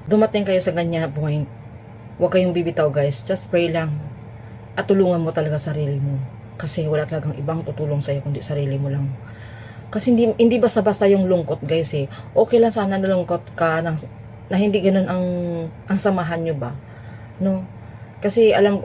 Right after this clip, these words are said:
na, alam ko naman hindi makakarelate ang iba nito kung hindi nila naranasan yung ganitong sitwasyon. Pero kung naranasan mo yung ganitong sitwasyon, ah, hindi, ang iba kasi dito, hindi makakarelate talaga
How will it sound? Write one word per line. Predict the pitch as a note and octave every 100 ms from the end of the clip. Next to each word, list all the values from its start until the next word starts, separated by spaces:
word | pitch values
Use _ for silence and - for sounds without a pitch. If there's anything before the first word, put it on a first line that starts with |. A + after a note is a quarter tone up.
| -
na, | G3+ A3+ A3+ -
alam | G3+ A3+
ko | A#3+
naman | A3+ A3
hindi | G3 F#3 F#3
makakarelate | F3 E3 E3 D#3 D3+
ang | C#3
iba | D3+ D#3
nito | D3 D#3
kung | E3 E3
hindi | E3
nila | D#3+
naranasan | D#3 D3+ D#3 C#3+ D3+
yung | D3+
ganitong | D3 C#3 C#3
sitwasyon. | D3+ - C3 - D3 D3+ - - - -
Pero | E3+ -
kung | E3+
naranasan | E3+ D#3+ F3+ G3 G#3
mo | G3+
yung | F3+
ganitong | D#3+ E3
sitwasyon, | D#3 - C#3+ C#3+
ah, | - - F#3
hindi, | F#3 A3+ - - - -
ang | -
iba | G3
kasi | G3+ F#3+
dito, | F3 D3+
hindi | D3+ D3
makakarelate | D#3 D#3+ D#3 E3 D3+ C#3+
talaga | D3 C#3 C3+